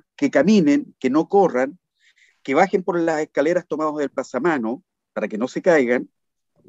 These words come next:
y que se dirijan al punto de reunión establecido, que habitualmente es el primer piso del, del condominio. Y de ahí, que se dirijan a la zona de seguridad establecida o la, o la alternativa que se ha, se ha establecido también.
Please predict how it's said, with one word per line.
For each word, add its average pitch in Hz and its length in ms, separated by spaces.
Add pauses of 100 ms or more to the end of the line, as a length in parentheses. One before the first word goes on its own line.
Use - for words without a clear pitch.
(760)
y 285 380
que 196 160
se 202 140
dirijan 214 480
al 202 120
punto 208 360
de 196 60
reunión 185 340
establecido, 170 420
que 135 80
habitualmente 170 460
es - 20
el 156 80
primer 156 240
piso 160 280
del, 147 200 (100)
del 127 140
condominio. 90 480 (760)
Y 156 100
de 170 80
ahí, 247 400 (1400)
que 139 80
se 147 120
dirijan 175 480
a 131 100
la 131 240 (140)
zona 151 380
de 139 100
seguridad 123 500 (260)
establecida 139 520
o 175 80
la, 151 200
o 135 100
la 127 80
alternativa 127 520
que 117 80
se 107 220
ha, 110 120
se - 120
ha 104 40
establecido 87 520
también. - 240